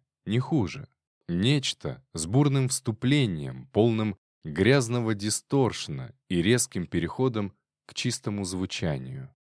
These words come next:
Пепел слышал почти готовую мелодию в голове, которая складывалась сама по себе. Без малейших усилий. Просто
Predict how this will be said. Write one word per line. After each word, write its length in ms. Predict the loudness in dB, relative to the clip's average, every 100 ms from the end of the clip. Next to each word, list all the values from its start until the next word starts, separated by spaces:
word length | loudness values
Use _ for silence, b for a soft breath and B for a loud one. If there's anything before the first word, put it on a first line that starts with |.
| _ _ _ 2
Пепел 360 | 2 4 0
слышал 460 | 0 0 0 0 0
почти 380 | 0 -2 -2 -2
готовую 600 | -2 0 0 2 0 0
мелодию 540 | 0 2 2 2 -2
в 100 | -2
голове, 500 | 0 2 2 2 0
которая 440 | -2 -4 0 0
складывалась 680 | 0 0 0 2 0 -2 -2
сама 360 | -4 -4 -4 -4
по 120 | -6
себе. 520 | -6 -6 -4 -6 -8 _ _ _ _ _
Без 200 | -4 -2
малейших 560 | 2 2 2 0 -4 -6
усилий. 680 | -6 -6 -6 -8 -10 -16 _ _ _ _ _
Просто 580 | 0 0 0 -2 -4